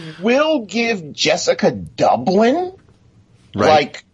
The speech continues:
Speaker 1: a half a rose. I'm not gonna give her the whole rose because she was, in her brief time,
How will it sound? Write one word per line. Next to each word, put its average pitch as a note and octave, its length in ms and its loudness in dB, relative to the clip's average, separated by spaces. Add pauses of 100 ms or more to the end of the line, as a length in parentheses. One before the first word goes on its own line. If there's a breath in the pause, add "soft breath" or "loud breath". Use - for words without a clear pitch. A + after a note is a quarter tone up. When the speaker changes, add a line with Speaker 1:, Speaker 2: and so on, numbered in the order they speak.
(760)
Speaker 1:
a A#2+ 180 2
half D3 380 -2
a E3+ 80 2
rose. D#3 560 2
I'm E3 100 0
not D#3 220 -4
gonna F3 140 -4
give E3+ 160 -4
her C#3 40 -6
the D#3 120 0
whole D#3 220 2
rose E3 480 2 (680)
because F#3 600 -2 (640)
she D4+ 520 -2
was, A#3 440 0 (220)
in F3+ 240 -2
her D#3 160 4
brief B2 400 0
time, G#2 680 0